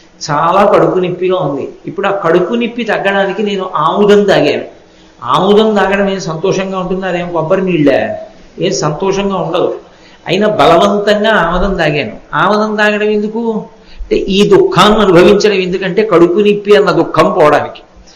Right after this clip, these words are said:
బ్రహ్మచర్యము, గృహస్థాశ్రమము, వానప్రస్థము, సన్యాసము అనబడేటటువంటి నాలుగు దుఃఖములతో కూడిన ఆశ్రమాలను ఎందుకు పట్టుకుంటాడంటే,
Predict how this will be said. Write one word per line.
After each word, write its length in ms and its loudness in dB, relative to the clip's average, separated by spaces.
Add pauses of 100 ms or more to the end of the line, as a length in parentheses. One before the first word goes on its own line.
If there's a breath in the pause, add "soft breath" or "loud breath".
(580 loud breath)
బ్రహ్మచర్యము, 1120 4
గృహస్థాశ్రమము, 1040 2
వానప్రస్థము, 920 0
సన్యాసము 840 0
అనబడేటటువంటి 1000 -2
నాలుగు 400 -2
దుఃఖములతో 920 4
కూడిన 260 6
ఆశ్రమాలను 600 0
ఎందుకు 300 -4
పట్టుకుంటాడంటే, 1120 -2